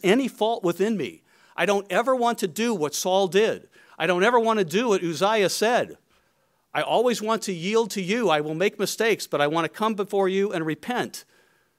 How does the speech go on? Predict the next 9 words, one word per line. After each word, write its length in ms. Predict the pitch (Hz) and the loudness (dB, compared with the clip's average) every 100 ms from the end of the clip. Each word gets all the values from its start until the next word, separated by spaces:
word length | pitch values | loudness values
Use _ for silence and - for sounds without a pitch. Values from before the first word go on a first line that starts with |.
| _ _ - | _ _ -12
and 160 | 143 | -8
not 200 | 139 208 | -2 -2
have 220 | 196 208 185 | 0 -2 -2
my 180 | 185 | -2
mind 480 | 170 151 190 196 190 | -4 -4 -4 -2 -4
set 600 | 156 - 208 180 - - _ - _ _ _ _ _ _ _ _ - | -6 -8 -6 -8 -12 -20 _ -20 _ _ _ _ _ _ _ _ -16
about 280 | 113 139 113 | -8 -8 -6
doing 280 | 151 165 | -6 -6
things 420 | 147 151 143 135 | -6 -6 -6 -8